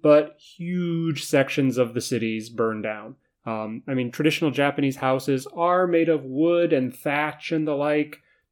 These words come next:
Burns easily. So yeah, big, uh, earthquake, fires, more than one hundred thousand people died in the disaster.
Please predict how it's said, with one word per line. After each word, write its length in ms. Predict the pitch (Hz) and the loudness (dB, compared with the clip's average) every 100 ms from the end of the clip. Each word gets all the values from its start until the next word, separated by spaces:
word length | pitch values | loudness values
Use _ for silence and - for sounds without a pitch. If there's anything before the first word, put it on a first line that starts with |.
| _ _ _ | _ _ _
Burns 260 | - 156 135 | 4 4 6
easily. 280 | 127 - - _ _ _ _ _ _ _ _ _ _ | 2 2 -16 _ _ _ _ _ _ _ _ _ _
So 180 | - 131 | 0 4
yeah, 240 | 120 98 | 4 0
big, 680 | 101 135 143 147 147 135 - _ _ _ - | 0 2 4 4 2 -2 -10 _ _ _ -8
uh, 520 | 123 117 117 120 123 - _ _ | -6 -4 -4 -6 -10 -14 _ _
earthquake, 600 | 165 160 - 156 147 147 - - | 2 2 4 2 2 0 -8 -2
fires, 600 | 143 143 143 143 143 - _ _ _ _ _ - | 0 2 0 -2 -4 -8 _ _ _ _ _ -10
more 500 | 160 151 165 175 175 | -4 2 6 8 8
than 240 | 165 160 131 | 8 2 2
one 200 | 147 139 | 0 2
hundred 300 | 147 147 143 | 2 0 0
thousand 380 | 131 131 131 | 0 2 -2
people 500 | 123 117 123 117 113 | -6 -6 -2 0 -2
died 480 | 110 104 101 104 101 | -2 -2 -2 -4 -6
in 280 | 107 101 101 | -6 -8 -6
the 80 | 113 | -6
disaster. 520 | 117 147 123 - | 0 0 -2 -10